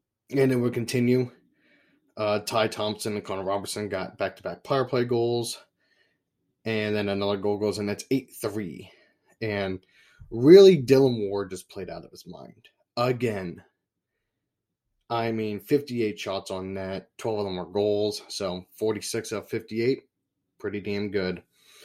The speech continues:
Um, Pa-, what, what's also got really annoying, Panther City had twelve power plays and only scored on five. Colorado went three for five on theirs,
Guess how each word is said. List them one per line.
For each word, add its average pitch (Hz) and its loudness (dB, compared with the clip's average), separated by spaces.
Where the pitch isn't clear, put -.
Um, 104 0
Pa-, 147 -2
what, 143 8
what's 143 10
also 117 2
got 104 -4
really 110 0
annoying, 101 -6
Panther 120 -8
City 123 -4
had 101 -10
twelve 117 -4
power 104 -4
plays 92 -10
and 101 -6
only 101 -8
scored 101 -4
on 92 -6
five. 107 -4
Colorado 120 -2
went 98 -10
three 135 -2
for 135 -12
five - -12
on 98 -8
theirs, - -10